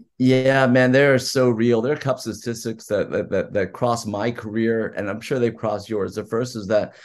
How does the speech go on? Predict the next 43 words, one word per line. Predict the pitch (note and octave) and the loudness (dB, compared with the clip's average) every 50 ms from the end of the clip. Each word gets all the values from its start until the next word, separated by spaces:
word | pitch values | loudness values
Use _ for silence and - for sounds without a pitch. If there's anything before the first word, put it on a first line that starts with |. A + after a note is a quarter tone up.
| - - - _ | -20 -20 -16 _
ninety-nine | - B2 B2 C#3+ D#3+ D#3 C#3 C3 B2 B2 | -2 0 0 0 2 0 0 0 0 -2
percent | B2 B2 A#2 - A#2 A2 | -2 -6 -6 -6 -6 -6
of | G#2+ G#2+ | -4 -4
all | G#2+ G#2+ | -4 -4
the | G#2+ G#2 | -4 -6
vulnerabilities | G2 F#2+ G2+ G#2+ G#2+ G2+ G2+ F#2 G2 G2 G2+ G2 F#2+ F#2 F#2+ | -6 -4 -4 -4 -4 -6 -4 -4 -4 -4 -4 -4 -6 -8 -10
exploited | F2+ - - - - G2+ G2 F#2+ F2+ | -12 -14 -10 -4 -2 0 0 0 0
were | F2+ F#2+ G2 | -2 -2 -2
known | F#2+ F#2+ G2 G2+ F#2+ | -2 -2 -2 -4 -4
for | - F#2+ F2+ | -4 -6 -6
at | D#2 | -4
least | D#2+ F2+ F#2+ - - | -6 -8 -8 -6 -6
a | D#2+ | -4
year. | D#2 E2+ E2+ D2+ D2 | -4 -2 -2 -2 -2
These | G#2+ D3 D3 B2 | -2 -2 0 2
are | C3 | 2
all | B2 A#2 A2 - | 2 2 2 0
findings | G#2+ G#2+ G#2+ G#2+ G#2+ G2+ F#2+ F#2+ | -4 -4 -4 -4 -6 -8 -8 -6
that | F#2+ F2 | -4 -4
are | E2 | -4
backed | F2 F2+ F2+ F#2+ F#2 - | -4 -6 -6 -6 -8 -8
by | - F2 F2+ | -6 -4 -4
our | F2 F#2 | -4 -4
research | F#2+ G2 F#2 - - F#2+ E2 E2 | -4 -6 -8 -6 -6 -8 -8 -8
at | F2 D#2+ - | -10 -10 -8
FortiGuard | - F2+ F#2 F2+ F#2 E2 F2 D#2+ D2 - | -4 -4 -2 -2 -2 -2 -2 -4 -4 -4
Labs, | F2+ F#2+ G2 G2 F2 E2 - - - _ - - - - - _ - | -4 -4 -2 -2 -2 -2 -4 -8 -14 _ -20 -20 -20 -20 -20 _ -4
uh, | - G2+ G2 G2 F#2+ | 0 2 2 2 2
that | D2 A2 G#2 - - | 2 2 0 0 2
eighty-three | - C3 C#3 C#3 C3+ B2+ C3 C3+ B2+ | 0 2 4 4 2 2 2 0 0
percent | - - A2+ A2 C3 A#2+ A2 | 0 0 -2 -2 0 0 0
of | G#2+ G#2 | 0 0
all | G#2 G#2 | 0 0
the | G#2 G2+ | 0 -2
breaches | F2 - G2+ G2+ F#2+ - - F#2+ F#2 - | -4 -6 -10 -10 -10 -8 -8 -8 -6 -4
were | F#2 F#2+ | -6 -6
caused | F#2+ - G2+ G2+ F#2+ - | -4 -2 -4 -4 -2 -2
by | F#2 F#2 | -2 -4
simple, | F#2 - - - A2+ A2+ A2 G2+ G#2 G2+ F#2 - _ - | -2 -2 -2 0 0 0 0 -2 -4 -4 -8 -12 _ -6
you | - | -4
know, | A2 F2+ | -2 -2
human | F2 F#2+ - C3+ B2 A#2 F#2 | -2 0 2 4 4 4 4
error | B1+ E2 G2+ A2+ G#2+ - - - - | 4 2 2 2 2 0 -2 -4 -6